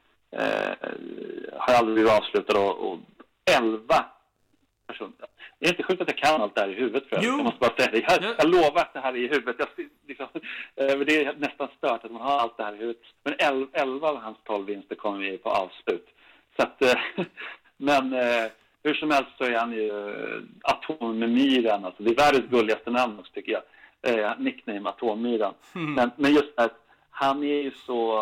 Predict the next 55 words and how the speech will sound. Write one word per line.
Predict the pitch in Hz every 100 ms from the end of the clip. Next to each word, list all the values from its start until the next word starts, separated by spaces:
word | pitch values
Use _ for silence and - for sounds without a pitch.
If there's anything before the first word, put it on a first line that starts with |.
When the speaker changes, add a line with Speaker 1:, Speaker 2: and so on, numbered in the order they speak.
| 107
Speaker 1:
ehm, | 104 104 107 - _ _ _ _ _ - 156
otroligt | - - 170 151
talangfull. | 185 143 127
Sen | 123 226
är |
det | 240
klart, | 180
han | 160 156
förlorade | 180 226 214
den | 180
där | 117
matchen | 110 - 113
mot | 104
en | 113
väldigt, | 107 107 101 -
eh, | 127
han | -
har | 160
förlorat | 156 143
en | 95 95
match | 90 -
då | 90
mot | 92
en | -
väldigt | 85 -
stabil | - 92 92
brottare | 92 - - 95
som | -
lite, | 95 - 113 _
eller | 120 104 - _
liksom | 120 - 104
lite | -
grann | 107 95
så | 101
här, | 92 - - - _
eliminerar | 127 113 113 110
hans | 110 104
game | 107 160 175
lite | 151
grann. | 120 92
Så | - _ _
det | -
är |
klart | 170 147
att | 113
såna | - 165 143 185
kommer | - 208
det | 202
ju |
finnas | - 165 180 185
en | 160
del | 123 104 98
i | 101 101
U | 98
F | 98